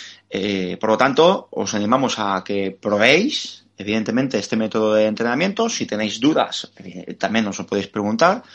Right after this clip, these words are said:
Y, eh, si podemos realizar otro podcast más adelante explicando un poquito más o especificando un poquito más lo que es el método conjugado o incluso dando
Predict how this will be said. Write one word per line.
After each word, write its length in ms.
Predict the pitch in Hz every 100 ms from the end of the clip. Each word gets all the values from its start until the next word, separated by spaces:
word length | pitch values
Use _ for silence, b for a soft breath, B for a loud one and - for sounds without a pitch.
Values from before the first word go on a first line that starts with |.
| B B B B B _ _ _
Y, 220 | - 143 165
eh, 1080 | 180 - 139 123 117 110 107 98 95 90 -
si 1000 | - - 120 113 104 101 98 98 104 104 - -
podemos 720 | 117 120 135 127 - - _ _ _ - - _ _
realizar 500 | 110 110 104 131 123
otro 420 | 117 113 117 113
podcast 460 | - 135 - 110 -
más 160 | - 123
adelante 540 | 123 151 131 110 - b b b -
explicando 400 | - 117 127 131
un 100 | 117
poquito 320 | 117 127 131
más 220 | 135 143
o 40 | 104
especificando 680 | - 104 104 - - 120 131
un 80 |
poquito 340 | 117 104 110 120
más 220 | 143 131
lo 80 | 113
que 80 | 104
es 80 |
el 80 | 120
método 600 | 117 117 120 117 117 113
conjugado 560 | 120 113 120 139 151 107
o 60 |
incluso 420 | 104 95 107 - 107
dando 400 | 120 127 117